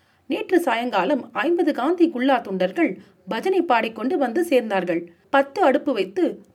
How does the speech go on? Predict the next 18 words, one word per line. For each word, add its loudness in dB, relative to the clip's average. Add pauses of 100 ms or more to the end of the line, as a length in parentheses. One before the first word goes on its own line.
பத்து 0
குடங்களில் 2
உப்பு -2
காய்ச்சினார்கள். -2 (360)
பத்தாயிரம் 4
ஜனங்கள் -2
கூடியிருந்தார்கள். 2 (240)
அவர்கள் 2
மாதிரிக்கு 0
கொஞ்சம் -4
உப்பு 0
வாங்கிக் 2
கொள்வதற்காக 0
போட்டியிட்ட -8
போது 0 (260)
பெரிய 2
ரகலையாகிவிட்டது. 4 (580)
ராத்திரி -2